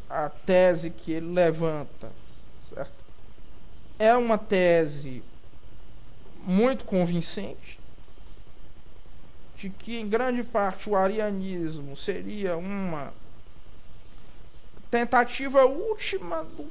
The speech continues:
padroado, ah, não, não é a última, isso infelizmente se repete na história, mas uma tentativa,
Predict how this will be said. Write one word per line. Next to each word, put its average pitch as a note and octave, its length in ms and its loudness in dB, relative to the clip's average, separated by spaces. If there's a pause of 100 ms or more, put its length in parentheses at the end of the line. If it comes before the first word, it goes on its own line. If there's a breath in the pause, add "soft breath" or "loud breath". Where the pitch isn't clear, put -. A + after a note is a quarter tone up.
(140)
padroado, B3 1080 6
ah, F3 280 -2
não, G#3 260 4
não A#3+ 180 4
é G3 80 8
a E3+ 40 8
última, C#3 520 -2 (640)
isso E3+ 180 -4
infelizmente G3 580 0
se G3 100 -4
repete F#3 540 2
na F#3+ 80 -4
história, E3+ 220 -2
mas G3 180 0
uma A#3+ 120 -2
tentativa, A#3 1000 -2